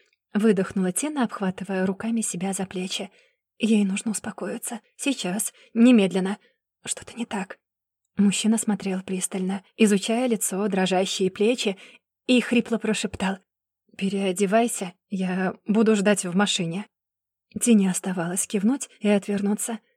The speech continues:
«Конечно, что ещё ждать от оборотня?» А её угораздило привлечь внимание Следара. «И ведь не сбежишь. Глупо и опасно». Закрыв на секунду глаза, девушка подхватила пакет и только сделала шаг в сторону душевой кабины,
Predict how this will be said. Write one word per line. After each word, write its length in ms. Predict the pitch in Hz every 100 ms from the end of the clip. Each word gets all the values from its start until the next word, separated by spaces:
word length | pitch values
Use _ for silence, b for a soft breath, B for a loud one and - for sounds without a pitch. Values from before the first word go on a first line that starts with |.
| -
«Конечно, 580 | - 254 190 196 202 -
что 220 | - 285
ещё 420 | 277 262 - 196 - B
ждать 360 | 214 202 214 208
от 160 | 202
оборотня?» 580 | 208 175 196 196 214 190 b b b _
А 220 | 220 202 214
её 400 | 196 196 220 240
угораздило 760 | 196 202 220 208 190 190 185
привлечь 460 | 190 196 226 226 190
внимание 560 | 196 208 233 208 185 B B
Следара. 640 | - 240 185 175 196 208 - -
«И 100 | 214
ведь 140 | 226
не 100 | 240
сбежишь. 520 | 214 240 214 320 - _ _ _ -
Глупо 500 | 208 196 214 247 285
и 140 | 180
опасно». 640 | 185 185 196 226 - 226 208 _ _ _ -
Закрыв 420 | 196 208 262 254
на 60 | 202
секунду 440 | 202 208 196 185
глаза, 380 | 180 196 240 240 B B
девушка 400 | 226 294 254 202
подхватила 600 | 220 - 240 233 214 185
пакет 360 | 190 208 285 220
и 80 | 196 _
только 300 | 240 190 196
сделала 440 | 175 208 196 190 190
шаг 240 | 220 190
в 60 | -
сторону 360 | 226 214 185
душевой 380 | 180 - 196 202
кабины, 400 | 233 240 277